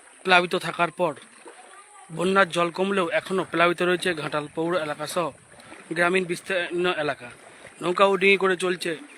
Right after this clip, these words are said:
যাতায়াত। নিম্নচাপের বৃষ্টির জেরে বেড়েছে ঘাটালের শিলাবতী ও ঝুমি নদীর জলস্তর বেড়ে বেশ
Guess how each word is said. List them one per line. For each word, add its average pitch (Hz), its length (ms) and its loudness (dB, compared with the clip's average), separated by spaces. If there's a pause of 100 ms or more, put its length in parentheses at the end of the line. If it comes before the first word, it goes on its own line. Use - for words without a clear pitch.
(200)
যাতায়াত। 143 440 -6 (3250)
নিম্নচাপের 190 520 8
বৃষ্টির 175 340 0
জেরে 180 260 8 (120)
বেড়েছে 160 320 4
ঘাটালের 156 380 2
শিলাবতী 165 400 0
ও 175 60 4
ঝুমি 160 240 2
নদীর 160 240 2
জলস্তর 151 400 0
বেড়ে 165 280 2
বেশ 156 120 2